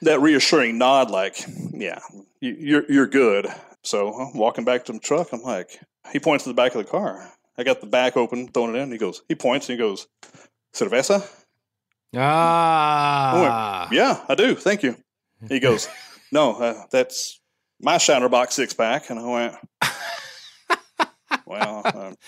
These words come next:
Speaker 1: thanks." I mean, I'm like,
Speaker 2: Did, yeah, compared to other things that people I know have had to give away, just give up in Mexico, a six pack of Shiner, no big deal.
Speaker 1: Oh, yeah, you
Speaker 2: No
Speaker 1: know,
Speaker 2: big deal.
Speaker 1: I'm f-, and I'm like, "You know what?"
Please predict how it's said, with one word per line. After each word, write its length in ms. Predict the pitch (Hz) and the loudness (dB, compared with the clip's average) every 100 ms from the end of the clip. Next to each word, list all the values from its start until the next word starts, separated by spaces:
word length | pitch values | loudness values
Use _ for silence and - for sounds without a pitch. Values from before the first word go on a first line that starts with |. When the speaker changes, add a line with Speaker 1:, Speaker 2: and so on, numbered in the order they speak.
| - | -2
Speaker 1:
thanks." 360 | 147 139 135 160 | 0 2 0 -2
I 80 | |
mean, 200 | 151 131 135 | 0 0 0
I'm 100 | 151 | 2
like, 280 | 131 120 - _ _ _ 175 | 2 0 -8 _ _ _ -6
Speaker 2:
Did, 280 | 147 190 175 | 2 2 4
yeah, 160 | 175 156 | 2 2
compared 440 | - 165 202 247 | 0 2 4 4
to 140 | 254 180 | 4 4
other 220 | 185 202 | 4 4
things 320 | 202 202 202 | 4 2 2
that 140 | 165 | -2
people 340 | 139 170 170 180 | 0 0 4 4
I 120 | 156 | 4
know 160 | 156 160 | 4 2
have 100 | 123 | 2
had 160 | 151 | 0
to 60 | 151 | 0
give 260 | 117 147 | 0 0
away, 360 | 147 143 139 147 | 4 4 4 2
just 280 | 139 131 - | -2 -6 0
give 200 | 151 143 | 2 4
up 240 | 143 147 | 2 2
in 120 | 151 | 2
Mexico, 680 | 131 135 - 151 165 175 180 _ - - _ _ - | 2 2 0 0 4 4 0 _ -20 -20 _ _ -2
a 80 | 147 | 0
six 280 | - 180 - | 2 0 2
pack 280 | 196 170 | 4 4
of 100 | 147 | 2
Shiner, 440 | - 165 151 139 127 | 2 2 4 2 2
no 180 | 131 135 | 2 2
big 220 | 131 117 | 0 -2
deal. 140 | 117 339 | 0 2
Speaker 1:
Oh, 60 | |
yeah, 300 | 269 320 - | 2 2 0
you 60 | 147 | 4
Speaker 2:
No 120 | 180 | 6
Speaker 1:
know, 80 | 196 | 6
Speaker 2:
big 180 | 190 165 | 4 2
deal. 200 | 143 101 - | 0 -2 -2
Speaker 1:
I'm 120 | 262 | -2
f-, 120 | 214 - | -2 -2
and 100 | 233 | 2
I'm 200 | 226 202 | 4 6
like, 280 | 196 165 - | 6 4 2
"You 60 | 254 | 0
know 100 | 208 | 2
what?" 340 | 170 165 165 | 4 4 4